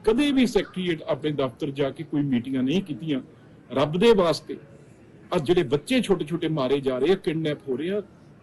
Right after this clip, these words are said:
ਤੁਹਾਨੂੰ ਦਰਦ ਨਹੀਂ ਆਉਂਦਾ? ਤੁਸੀਂ ਕਹਿੰਦੇ ਹੋ ਹਾਲਾਤ ਠੀਕ ਨੇ, ਬਹੁਤ ਨਿੰਦਣਯੋਗ ਆ। ਉਹ ਵੀ ਗੁਰੂ ਦੀ ਨਗਰੀ ਸ਼੍ਰੀ ਅੰਮ੍ਰਿਤਸਰ ਸਾਹਿਬ,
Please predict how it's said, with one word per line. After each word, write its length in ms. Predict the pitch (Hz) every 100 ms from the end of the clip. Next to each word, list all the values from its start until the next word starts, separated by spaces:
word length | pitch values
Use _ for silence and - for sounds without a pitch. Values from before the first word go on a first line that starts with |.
| -
ਤੁਹਾਨੂੰ 240 | 170 196 -
ਦਰਦ 240 | 202 -
ਨਹੀਂ 160 | 190 247
ਆਉਂਦਾ? 200 | 233 233
ਤੁਸੀਂ 280 | 220 196 220
ਕਹਿੰਦੇ 180 | 240
ਹੋ 40 | 233
ਹਾਲਾਤ 300 | 208 220 214
ਠੀਕ 220 | 240 240
ਨੇ, 140 | 262 - - - - - -
ਬਹੁਤ 380 | 214 143 247 233
ਨਿੰਦਣਯੋਗ 640 | 220 214 220 220 202 196
ਆ। 40 | 220
ਉਹ 220 | 214 240
ਵੀ 280 | 247 254 - - - - - - -
ਗੁਰੂ 520 | - 214 220 233 226 -
ਦੀ 160 | 180 208
ਨਗਰੀ 380 | 170 151 202 190
ਸ਼੍ਰੀ 260 | 208 196
ਅੰਮ੍ਰਿਤਸਰ 320 | 190 202 202
ਸਾਹਿਬ, 300 | 202 - 175